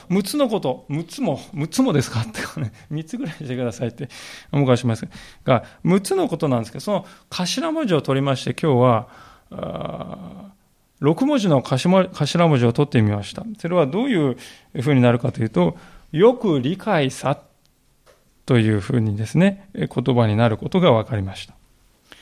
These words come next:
よく理解さ。よく理解さ。ね。子供育てに応じて、子育-、子育ての、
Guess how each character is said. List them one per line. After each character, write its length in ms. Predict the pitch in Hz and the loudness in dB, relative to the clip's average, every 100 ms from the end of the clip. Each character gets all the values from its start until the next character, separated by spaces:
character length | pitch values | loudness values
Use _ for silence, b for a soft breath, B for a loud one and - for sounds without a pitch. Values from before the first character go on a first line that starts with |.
| b b b b b b _ _ _ _ _ - | b b b b b b _ _ _ _ _ -2
よ 160 | 190 254 | 2 4
く 160 | 226 | 4
理 140 | 165 208 | 2 0
解 260 | 220 156 | 0 0
さ。 300 | 117 - - - _ _ _ _ _ _ _ _ - | -2 -14 -16 -16 _ _ _ _ _ _ _ _ -10
よ 280 | 160 180 196 | 0 2 2
く 400 | 190 - 139 135 | -2 -2 2 2
理 260 | 135 151 151 | 2 -2 -4
解 600 | - 127 113 113 101 101 | -8 -2 -2 -2 -4 -10
さ。 300 | - 139 156 - _ _ _ _ _ | -12 -10 -10 -12 _ _ _ _ _
ね。 260 | 135 151 - _ _ _ _ _ | -6 -6 -8 _ _ _ _ _
子 140 | - | -6
供 240 | 139 151 151 | -4 -2 -4
育 340 | - 165 160 | -4 0 0
て 140 | 156 | 2
に 80 | 123 | 0
応 160 | 123 135 | 2 2
じ 180 | 139 143 | 0 0
て、 260 | 143 131 - | 0 0 -4
子 100 | 135 | -6
育-、 180 | 170 | -4
子 120 | 165 139 | -4 -4
育 240 | 151 156 | -2 -2
て 100 | 156 | 0
の、 300 | 131 123 120 | 0 0 -2